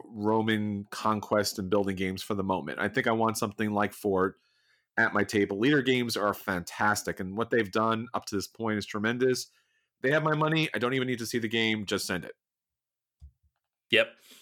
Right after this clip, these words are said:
Speaker 2: Yeah, I'm with you, man. <laughs> Especially at that price.
Speaker 1: Yeah,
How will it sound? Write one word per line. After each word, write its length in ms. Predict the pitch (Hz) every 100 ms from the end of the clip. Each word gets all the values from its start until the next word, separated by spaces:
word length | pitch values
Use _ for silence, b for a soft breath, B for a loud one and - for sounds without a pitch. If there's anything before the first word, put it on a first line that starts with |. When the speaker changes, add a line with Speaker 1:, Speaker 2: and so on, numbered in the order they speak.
| B
Speaker 2:
Yeah, 120 | 101
I'm 80 | 95
with 160 | 104 95
you, 60 |
man. 160 | 85 85 - -
<laughs> 220 | - - 127
Especially 280 | 214 208
at 40 | -
that 160 | 95
price. 380 | - 85 76 - - b b b
Speaker 1:
Yeah, 200 | 127 131